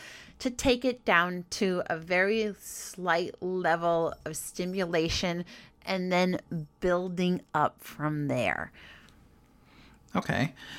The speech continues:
Speaker 2: So you do this by yourself? Do you do this with a partner? How does that kind of play out in a practice?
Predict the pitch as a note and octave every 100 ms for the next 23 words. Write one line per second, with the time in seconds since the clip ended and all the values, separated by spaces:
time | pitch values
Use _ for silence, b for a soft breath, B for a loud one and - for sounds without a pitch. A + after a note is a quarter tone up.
0 | B - - D#3 C3+ B2+ B2 - _ -
1 | D3+ C#3+ C3 B2+ B2 B2 B B D3 D3
2 | C#3 C#3 - - B2+ A#2 A2+ - D3 F3
3 | - A#2 A2 A#2+ G#2+ - G#2+ G#2+ - C#3
4 | F3+ E3 D#3 D3+ - C3+ B2 A2 G#2+ G#2
5 | - - A#2 A2 G#2 - - A#2 A2 G#2+
6 | F#2+ - - A#2 G#2+ G2+ - - G#2+ -
7 | - -